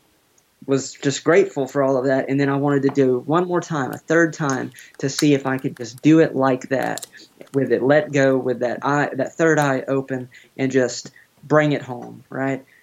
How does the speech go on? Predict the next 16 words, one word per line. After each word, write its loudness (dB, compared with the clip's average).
And -6
so 0
I 0
dove 2
right 2
back 0
in -2
for -4
the -12
third 0
time, -8
and 0
all 4
of 2
a -2
sudden, -4